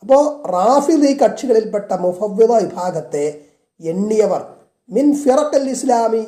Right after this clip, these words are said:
ഇസ്ലാമിൻ്റെ കക്ഷികളിൽപ്പെട്ട ഒരു കക്ഷിയായിട്ട് എണ്ണിയവർ, فهو بمنزلة من أدى المجوس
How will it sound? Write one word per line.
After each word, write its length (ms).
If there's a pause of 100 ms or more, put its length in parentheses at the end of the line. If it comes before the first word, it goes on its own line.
ഇസ്ലാമിൻ്റെ 680
കക്ഷികളിൽപ്പെട്ട 680
ഒരു 140
കക്ഷിയായിട്ട് 580
എണ്ണിയവർ, 320 (480)
فهو 260 (380)
بمنزلة 840 (540)
من 140 (300)
أدى 420 (720)
المجوس 580